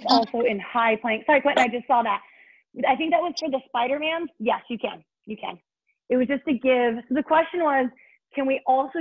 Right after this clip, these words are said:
do the Spider-Man plank, the forearm plank in high plank? And the answer is yes. The reason we did it in forearm instead of high plank, um, was just to give our wrists a rest. And also when you're in forearm plank, it's a little bit hard on your abs.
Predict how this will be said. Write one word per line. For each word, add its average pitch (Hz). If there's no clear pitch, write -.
do 269
the 233
Spider-Man 240
plank, 254
the 240
forearm 240
plank 262
in 214
high 220
plank? 294
And 254
the 262
answer 269
is 262
yes. 254
The 262
reason 247
we 269
did 226
it 254
in 208
forearm 240
instead 233
of 214
high 202
plank, 330
um, 214
was 240
just 240
to 277
give 240
our 226
wrists 185
a 175
rest. 170
And 240
also 233
when 269
you're 262
in 247
forearm 226
plank, 294
it's 247
a 220
little 208
bit -
hard 190
on 180
your 175
abs. 160